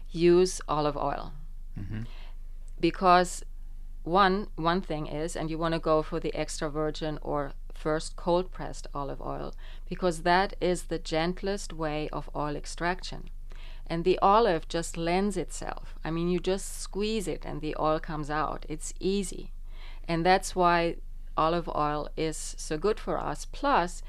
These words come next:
Speaker 1: it happens to be high in monounsaturated fatty acids, which is a good thing because those oils are fairly stable.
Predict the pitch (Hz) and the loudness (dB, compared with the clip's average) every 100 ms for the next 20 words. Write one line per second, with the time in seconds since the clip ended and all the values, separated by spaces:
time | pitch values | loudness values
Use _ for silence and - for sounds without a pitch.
0 | - - 170 175 196 196 214 202 185 175 | -10 -8 -4 -2 0 0 -2 -2 -2 -2
1 | 165 - 160 160 - 156 160 175 202 196 | -4 -2 0 0 -2 -4 2 2 2 0
2 | - 151 - 151 - 147 143 - 147 143 | -2 -6 -4 -6 -4 -6 -6 -8 -8 -6
3 | 127 110 - - - - - - - - | -6 -8 -8 -12 -12 -14 -16 -20 -20 -20
4 | - 165 165 190 220 240 170 - 160 160 | -4 -4 0 0 0 0 -2 -2 -6 -4
5 | 156 - 156 151 160 170 180 165 156 160 | -6 -4 -4 -2 0 0 0 0 0 0
6 | 156 151 - 165 170 170 - 151 151 - | -4 -6 -4 -2 -2 -6 -6 -6 -6 -6
7 | - | -10